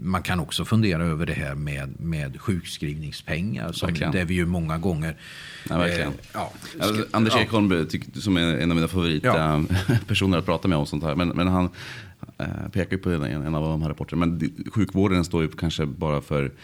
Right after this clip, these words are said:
Speaker 2: tjugofem procent av den totala kostnaden som, som
Speaker 1: Ja.
Speaker 2: om vi pratar liksom konsekvenser för samhället,
Speaker 1: Ja.
Speaker 2: eh, bo-,
Speaker 1: Arbetsgivarna står ju för en
Speaker 2: inkomstbortfall.
Speaker 1: betydande del.
Speaker 2: Arbetsgivarna har en
Speaker 1: Ja.
Speaker 2: jättestor
Speaker 1: Ja.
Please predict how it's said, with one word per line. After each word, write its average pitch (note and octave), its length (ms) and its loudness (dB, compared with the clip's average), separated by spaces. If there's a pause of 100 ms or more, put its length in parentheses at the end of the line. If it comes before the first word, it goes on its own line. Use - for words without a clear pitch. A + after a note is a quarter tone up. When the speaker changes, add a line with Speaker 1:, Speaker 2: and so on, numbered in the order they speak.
(180)
Speaker 2:
tjugofem D#2+ 720 -2
procent E2 420 -2
av D2 60 -2
den D2+ 100 0
totala D#2+ 400 0
kostnaden D2+ 640 -2
som, C#2 340 -6
som G2+ 140 0
Speaker 1:
Ja. C#2+ 180 -2 (380)
Speaker 2:
om E2+ 100 0
vi E2+ 80 2
pratar D2+ 300 0
liksom - 540 -6 (260)
konsekvenser D#2+ 720 -2
för - 120 -12
samhället, D#2 760 -2
Speaker 1:
Ja. F#2+ 200 4
Speaker 2:
eh, D#2+ 60 0 (160)
bo-, D#2 380 -2
Speaker 1:
Arbetsgivarna G#2 680 2
står C#3+ 220 6
ju C#3+ 80 6
för C3+ 160 4
en A#2+ 40 2
Speaker 2:
inkomstbortfall. A2+ 340 4
Speaker 1:
betydande G#2+ 300 2
del. F#2 100 4
Speaker 2:
Arbetsgivarna F2 340 4
har E2+ 80 4
en E2+ 60 8
Speaker 1:
Ja. E2+ 80 8
Speaker 2:
jättestor E2+ 440 2
Speaker 1:
Ja. G2+ 120 6